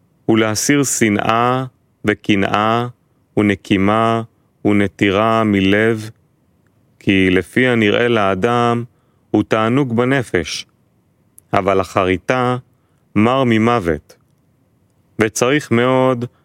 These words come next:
לחוף את יצרו, להעביר מליבו השנאה ונקימה ונטירה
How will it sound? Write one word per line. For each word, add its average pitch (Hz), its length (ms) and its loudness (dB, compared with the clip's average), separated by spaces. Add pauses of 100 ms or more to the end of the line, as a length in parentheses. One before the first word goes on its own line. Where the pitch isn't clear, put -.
(140)
לחוף 127 440 -2
את 135 160 -2
יצרו, 117 600 0 (640)
להעביר 101 540 2
מליבו 120 720 2
השנאה 107 880 0 (400)
ונקימה 104 840 0 (420)
ונטירה 104 760 0